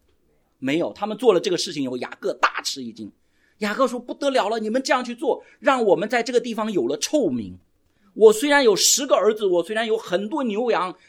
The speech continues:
但是在这个地方我是多数还是少数？我是少数，你们把整个城都屠了，周围的人可不可以来杀我们？可不可以来报复？”绝对可以。所以是上帝干预了这件事情，上帝就吩咐雅各说，“你们全家去给我献祭。”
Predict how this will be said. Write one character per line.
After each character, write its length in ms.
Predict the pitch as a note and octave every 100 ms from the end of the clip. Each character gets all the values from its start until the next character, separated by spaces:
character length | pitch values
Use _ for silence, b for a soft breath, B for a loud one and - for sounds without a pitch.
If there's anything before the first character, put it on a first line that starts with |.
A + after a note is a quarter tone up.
| b
但 160 | A3+ F#3+
是 160 | F#3
在 140 | F3+ F#3+
这 100 | G#3
个 60 |
地 140 | G#3+ F3+
方 180 | F3 E3+
我 100 | A#2+
是 100 | -
多 200 | F#3 F#3
数 160 | F#3+
还 140 | A#2 G#2+
是 80 |
少 220 | A#2 - -
数？ 240 | - E2+ _ _ _ _ _ _ _ _ _
我 140 | -
是 160 | E3 G3+
少 240 | - B2
数， 200 | B2+ F#3+
你 80 | C#3+
们 160 | D3 A3+
把 120 | F3+
整 160 | - C#3+
个 100 | G#3
城 220 | G3+ D3+
都 100 | F3+
屠 220 | F3+ C#3
了， 180 | D3 - b b
周 160 | G3+
围 120 | G#3+ F3+
的 80 |
人 160 | C#3 C#3+
可 160 | - B2
不 100 | D#3+
可 120 | D3+
以 60 |
来 120 | A#2 A#2
杀 240 | - A#2+
我 140 | A2
们？ 120 | D#2+ - _ _ _ _ _ _ _ _ _
可 140 | - D#3+
不 80 |
可 60 | G#3
以 40 |
来 80 | G3
报 220 | F#3 G3+
复？” 260 | D#3+ C#3+ F2+ _ _ _ _ _ _ -
绝 260 | - B2
对 220 | B2 B2+ G#2+
可 260 | - C#2+
以。 80 | C#2+ _ _ _ _
所 160 | - A#3+
以 60 |
是 160 | - G3+
上 380 | - - C4+ A#3
帝 140 | A3+
干 300 | - G3+ G#3+
预 120 | A#3
了 80 | E3
这 100 | C3+
件 160 | D3 C3
事 140 | -
情， 120 | A2+ G2+ b b
上 260 | - G#3
帝 140 | G3 E3+
就 140 | E3
吩 240 | - G3
咐 140 | G3 E3+
雅 160 | G2+
各 140 | G#2+ D#3
说 120 | D3+ C#3
，“你 40 |
们 100 | C3
全 160 | C3 C#3+
家 140 | C#3
去 100 | C#3+
给 100 | C#3
我 100 | A2+
献 240 | - A#2+
祭。” 240 | G2+ G#2+